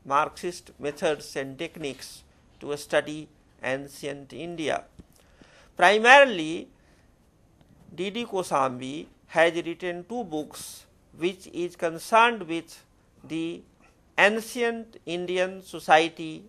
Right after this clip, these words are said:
of Vedic type, Vedic and Puranic type.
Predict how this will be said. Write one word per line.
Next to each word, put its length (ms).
of 460
Vedic 500
type, 360
Vedic 400
and 200
Puranic 560
type. 420